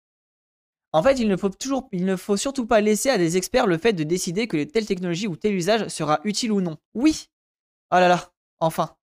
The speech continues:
enfin un mec lucide. C'est effectivement une question de débat démocratique. Ce n'est pas facile parce que, euh, avoir un niveau de débat démocratique de haute volée n'est pas très simple, surtout sur des sujets aussi complexes.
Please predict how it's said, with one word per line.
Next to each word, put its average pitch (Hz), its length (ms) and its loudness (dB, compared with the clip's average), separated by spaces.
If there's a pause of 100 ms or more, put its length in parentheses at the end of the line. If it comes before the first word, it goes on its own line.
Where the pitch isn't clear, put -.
enfin 208 300 2
un 233 40 2
mec 220 200 0
lucide. 202 360 -6 (640)
C'est 196 140 4
effectivement 233 420 0
une 208 140 2
question 208 300 0
de 196 80 0
débat 185 260 4
démocratique. 226 680 -2 (280)
Ce 170 100 -6
n'est 165 100 2
pas 247 140 2
facile 226 420 2
parce 175 200 2
que, 208 80 -2
euh, 147 360 4
avoir 196 360 4
un 165 80 2
niveau 214 260 2
de 175 100 -2
débat 175 300 4
démocratique 170 680 -2
de 139 180 -4
haute 220 180 4
volée 160 340 2 (220)
n'est 147 160 -2
pas 240 140 2
très 170 200 -2
simple, 226 300 -2
surtout 214 280 -6
sur 190 140 -6
des 147 120 -2
sujets 170 240 -6
aussi 208 240 -2
complexes. - 500 -10